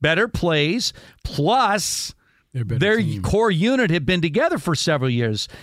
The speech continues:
Speaker 1: You know, we talk about where they were in twenty twenty when they lost the Western Conference Finals to the Lakers in the bubble and where they are three years later. Well,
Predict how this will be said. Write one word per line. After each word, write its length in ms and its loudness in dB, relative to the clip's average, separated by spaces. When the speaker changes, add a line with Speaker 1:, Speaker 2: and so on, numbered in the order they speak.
Speaker 1:
You 80 0
know, 60 2
we 120 0
talk 260 0
about 280 0
where 240 2
they 120 2
were 160 2
in 120 0
twenty 360 -2
twenty 400 -2
when 140 0
they 100 0
lost 300 -2
the 80 -4
Western 320 -2
Conference 400 -2
Finals 480 -2
to 160 -2
the 80 0
Lakers 400 0
in 80 2
the 80 0
bubble 320 0
and 100 0
where 140 0
they 140 0
are 100 0
three 240 -2
years 260 -2
later. 320 2
Well, 380 0